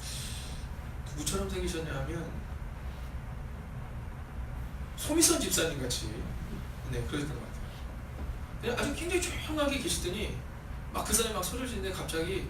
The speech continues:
그분이 그러신 거예요. "제 거는 안 바꿔주셔도 돼요." 아, 그분이 그렇게 했어요. "제 거는 안 바꿔주셔도 돼요." 어, 근데 감동이 확 오는 거예요. 근데 갑자기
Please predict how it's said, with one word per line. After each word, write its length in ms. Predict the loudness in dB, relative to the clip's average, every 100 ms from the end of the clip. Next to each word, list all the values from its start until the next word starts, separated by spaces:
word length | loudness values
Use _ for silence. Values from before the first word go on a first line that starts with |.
| -4
그분이 300 | -2 0 0
그러신 240 | 0 -2
거예요. 120 | -2 -4 -4 -4 -4 -4 -4 4
"제 180 | 8 8
거는 280 | 6 0 -2 -2
안 140 | 0 2
바꿔주셔도 580 | 4 4 2 0 0 0
돼요." 420 | 0 0 -2 -2 -2 -4 -6 -6 -6 -6 -6 -6 -4 -2 -2 -4 -6 -6 -4 -4 -4 -4 -2 -2 -2 -2 -2 -2 -2 0 2 2 2 0 0 0 0 -2 -4 -4 -6 -4 -4 -4 -4 -6 0
아, 20 |
그분이 320 | 4 6 6 4
그렇게 220 | 6 6
했어요. 180 | 4 6
"제 140 | 6
거는 240 | 6 4 2
안 160 | 0 2
바꿔주셔도 420 | 2 0 0 -2
돼요." 200 | -4 -4 -4 -4 -4 -4 -4 -4 -4 -4 -4 -4 -4 -4 2
어, 80 | 4
근데 120 | 6
감동이 360 | 4 4 6 4
확 220 | 2 2
오는 120 | 0
거예요. 140 | 0 -4 -4 2
근데 120 | 4
갑자기 560 | 6 8 8 8 6